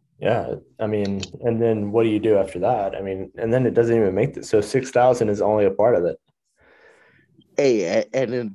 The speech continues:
Speaker 2: let's just be honest, like, in Texas, who the fuck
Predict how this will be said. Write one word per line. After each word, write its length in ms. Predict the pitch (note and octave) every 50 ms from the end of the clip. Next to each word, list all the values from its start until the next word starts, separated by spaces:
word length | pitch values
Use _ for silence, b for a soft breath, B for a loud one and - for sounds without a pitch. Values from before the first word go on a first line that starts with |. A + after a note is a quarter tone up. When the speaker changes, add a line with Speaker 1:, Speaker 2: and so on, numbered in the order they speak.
| - C3+
Speaker 2:
let's 220 | D3 D#3+ D#3+ -
just 220 | - E3+ D#3 C3+ C3
be 140 | D3+ C#3+ C3+
honest, 440 | A#2+ A#2+ A#2 G#2+ G2+ G2 F#2 -
like, 220 | A2 G#2 F#2+ F2 - _
in 140 | - A#2 A2 G#2+
Texas, 520 | - D3+ D3+ D3+ - - E3 D#3+ C#3+ -
who 280 | - - D#3+ E3 E3+ D#3+
the 240 | C#3+ A#2 G#2 G2+ - _ _ -
fuck 220 | - C3+ C#3